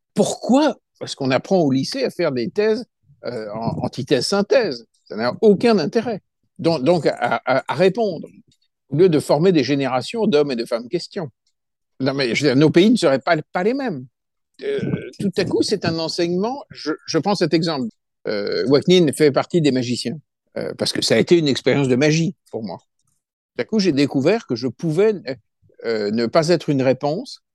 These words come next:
à rien, et qu'il était beaucoup plus int-, intéressant d'être un flux. C'est une conception de la vie complètement différente. Ils ont tous un point commun. Une fois qu'on est passé par leur enseignement, une fois qu'on les a étudiés, on ne peut plus faire comme si on ne les avait pas vus.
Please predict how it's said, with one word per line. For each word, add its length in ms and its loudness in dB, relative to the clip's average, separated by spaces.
à 120 0
rien, 340 -2
et 80 -6
qu'il 120 0
était 200 4
beaucoup 280 2
plus 200 -2
int-, 120 -4
intéressant 460 -4
d'être 220 -6
un 100 -4
flux. 380 -4
C'est 220 -4
une 100 0
conception 520 -4
de 60 -10
la 120 -6
vie 140 0
complètement 440 -2
différente. 520 -6
Ils 160 2
ont 60 2
tous 220 0
un 80 -2
point 160 -6
commun. 300 -4
Une 120 -2
fois 140 -2
qu'on 140 -2
est 100 2
passé 400 -4
par 120 -6
leur 120 -4
enseignement, 540 -4
une 80 -4
fois 120 -6
qu'on 100 -6
les 160 -4
a 60 -4
étudiés, 520 -6
on 80 0
ne 40 0
peut 160 -2
plus 160 2
faire 260 0
comme 180 0
si 120 -4
on 60 -2
ne 60 -2
les 120 2
avait 140 2
pas 140 -2
vus. 160 -8